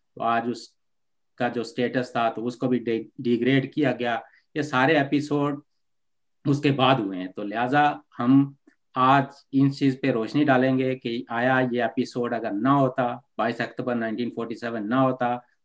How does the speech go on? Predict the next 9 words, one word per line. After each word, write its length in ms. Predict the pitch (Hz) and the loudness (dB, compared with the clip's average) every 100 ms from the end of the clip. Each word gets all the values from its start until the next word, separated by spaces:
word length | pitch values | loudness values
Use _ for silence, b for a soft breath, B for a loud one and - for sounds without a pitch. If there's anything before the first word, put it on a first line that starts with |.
| - | -16
तो 60 | 113 | -10
क्या 240 | 131 123 | -4 -2
हमारी 440 | 110 113 110 113 | -2 -4 -2 -4
रियासत 580 | 107 110 117 - 123 - 113 | -4 -4 -4 -2 -2 -2 -10
अपना 260 | - 123 | -6 -6
वजूद 340 | 107 104 117 - | -6 -6 -8 -6
बरकरार 380 | 101 - 117 110 | -8 -6 -6 -4
रख 140 | 123 - | -6 -2
पाती? 420 | 123 - 120 120 | -2 0 -4 -6